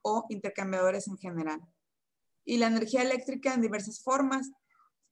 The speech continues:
al-, arco voltaico de corriente alterna o continua, eh, alta frecuencia en forma de dielectricidad o microondas, resistencia óptica directa de las piezas,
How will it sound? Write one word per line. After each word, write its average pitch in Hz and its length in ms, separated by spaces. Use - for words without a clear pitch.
al-, 226 340
arco 226 540
voltaico 226 680
de 220 120
corriente 208 380
alterna 220 460
o - 80
continua, 240 640
eh, 202 240
alta 202 240
frecuencia 208 340
en 196 60
forma 196 280
de 175 380
dielectricidad 196 720
o 214 80
microondas, 226 800
resistencia 202 680
óptica 226 600
directa 202 380
de 196 60
las 180 200
piezas, 240 400